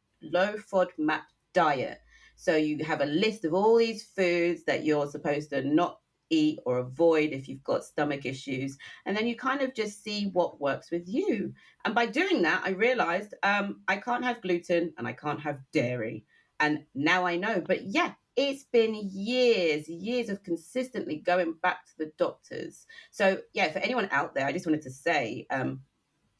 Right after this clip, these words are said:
you know, you know if there's an issue, you know if there's something not quite right. So just be persistent with your doctor. And yeah, since I've cut out, um, gluten and dairy, I'm like,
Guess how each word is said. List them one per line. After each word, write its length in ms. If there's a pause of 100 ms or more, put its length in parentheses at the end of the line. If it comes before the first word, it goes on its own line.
(180)
you 100
know, 320 (380)
you 320
know 200
if 280
there's 220
an 160
issue, 300
you 240
know 240
if 220
there's 180
something 340
not 160
quite 300
right. 440 (320)
So 200
just 280
be 180
persistent 480
with 140
your 120
doctor. 500 (260)
And 380 (140)
yeah, 260
since 320
I've 220
cut 240
out, 400
um, 400 (100)
gluten 560
and 180
dairy, 480 (320)
I'm 120
like, 340